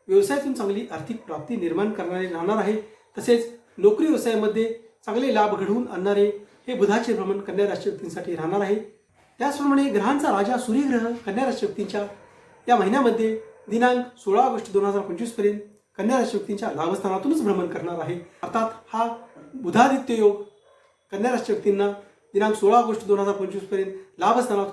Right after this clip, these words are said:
होणार आहे. अर्थात बुध व सूर्याचे लाभस्थानातील भ्रमण दिनांक सोळा ऑगस्ट दोन हजार पंचवीस पर्यंत कन्या राशी व्यक्तींना नवीन नोकरीच्या संधीसाठी शुभ परिणाम देणारे राहणार आहे. या दरम्यान कन्या राशी व्यक्तींना नोकरी व्यवसायामध्ये प्रमोशनचे योग येणार आहेत.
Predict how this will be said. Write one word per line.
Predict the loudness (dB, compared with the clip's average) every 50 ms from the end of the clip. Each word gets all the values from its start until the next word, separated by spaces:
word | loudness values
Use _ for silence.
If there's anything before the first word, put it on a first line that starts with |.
| -6 -2
होणार | -2 0 2 2 2
आहे. | 2 2 0 -2 -4 -8 -16 _ -16
अर्थात | -10 -6 -4 -4 -4 -6 -8 -16 -20 _ _ -6
बुध | -2 4 4
व | 6 6 4 2
सूर्याचे | 0 -2 0 2 2 2 2 2 2 2
लाभस्थानातील | 2 2 0 -2 -2 -2 -2 -2 -2 -4 -6
भ्रमण | -6 -6 -6 -6 -6
दिनांक | -8 -12 -18 _ _ _ -6 -2 -2 -2 -2
सोळा | -4 -2 0 2 4
ऑगस्ट | 4 4 2 -2 -4 -2
दोन | -2 -2 -2
हजार | -2 -4 -6 -8
पंचवीस | -8 -10 -12 -12 -14 -20
पर्यंत | -16 -10 -6 -4 -4 -4 -6 -8 -12 -16 _ _ _ _ -6
कन्या | 0 2 2 2
राशी | 2 0 -6
व्यक्तींना | -8 -6 -4 -4 -2 -4 -4 -6 -10 -18 _ _ _ _ -6 0
नवीन | 2 4 4 6 4
नोकरीच्या | 4 2 2 -2 -4 -4 -4
संधीसाठी | -4 -4 -4 -4 -4 -2 -4 -4 -4 -6 -10 -12 -14 -20 -20 -20 -14 -4 2
शुभ | 2 2 4 4
परिणाम | 2 2 2 0 -2 0
देणारे | 0 0 0 0 -2 -4 -6 -8 -10 -12 -6
राहणार | -4 -2 0 2 4 2
आहे. | 2 2 0 -2 -4 -8 -14 -20 _ _ _ 2
या | 4 4 4
दरम्यान | 4 2 0 -2 -2 -4
कन्या | -4 -2 -2 0 0 0
राशी | -2 -2 -4 -8
व्यक्तींना | -10 -8 -6 -4 -4 -4
नोकरी | -4 -6 -6 -4 -2
व्यवसायामध्ये | 0 0 0 0 -2 -2 -2 0 2 4 4 2
प्रमोशनचे | 2 -2 0 0 0 2 0 0 -2 0 0 0
योग | 0 0 -2
येणार | -2 -4 -2 0 2 2 4
आहेत. | 2 2 0